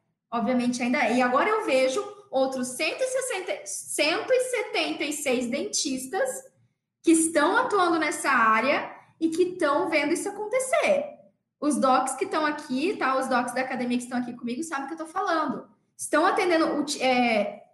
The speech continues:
focados, né? O seu atendimento focado nesse nicho de mercado odontológico, que é paciente com alteração sistêmica, e não tá tendo dificuldade de vender pra esse paciente, tá tendo segurança, resolutividade nos seus atendimentos,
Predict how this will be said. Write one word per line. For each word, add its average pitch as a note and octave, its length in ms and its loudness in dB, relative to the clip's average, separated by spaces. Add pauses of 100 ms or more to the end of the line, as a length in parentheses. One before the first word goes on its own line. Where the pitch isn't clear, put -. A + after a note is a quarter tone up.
(760)
focados, B3+ 760 0
né? C#4 260 0
O B3 80 -2
seu E4 300 -2
atendimento D4 440 -6
focado E4+ 460 -4
nesse D#4+ 260 -4
nicho C#4+ 280 -4
de C4+ 80 -4
mercado A#3+ 400 0
odontológico, A#3 560 -2
que D4 40 -10
é - 40 -10
paciente A#3+ 280 -8
com A#3+ 60 -10
alteração A3 320 -10
sistêmica, A#3+ 720 0 (500)
e F4+ 420 6
não C#4+ 180 0
tá C#4 100 0
tendo C4+ 180 2
dificuldade B3 540 0
de A3+ 60 0
vender D4+ 480 2
pra C4+ 100 -2
esse B3 160 -4
paciente, C4+ 1000 -4 (920)
tá D#4+ 220 2
tendo D4 360 0
segurança, C#4+ 840 0
resolutividade C4+ 640 0
nos C4 80 -4
seus B3+ 160 -4
atendimentos, C4 920 -6